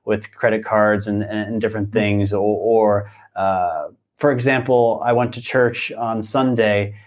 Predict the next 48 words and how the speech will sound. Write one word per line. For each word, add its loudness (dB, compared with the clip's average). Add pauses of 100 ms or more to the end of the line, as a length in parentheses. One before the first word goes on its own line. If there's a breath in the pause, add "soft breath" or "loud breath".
(140)
and -4
it -4
was -2
a 0
little, 2 (640)
just -10 (100)
like -2
a -4
house, 0
basically, -2 (280 loud breath)
uh, -4
a -4
storefront 0
kind -4
of -2
church. -2
And, 0
and -10 (220)
I -2
noticed 0
when -2
I 2
was -2
driving 2
through -4
the -2
neighborhood -2 (300 loud breath)
there 2
and -2
back 0
that -4
there 2
were 0 (220)
dozens 0
and -4
dozens -2
of 0
other 0
neighborhood 0
churches, -4
just -6
like -2
the 0
one 0
that 0
I 4
went -2
to. 0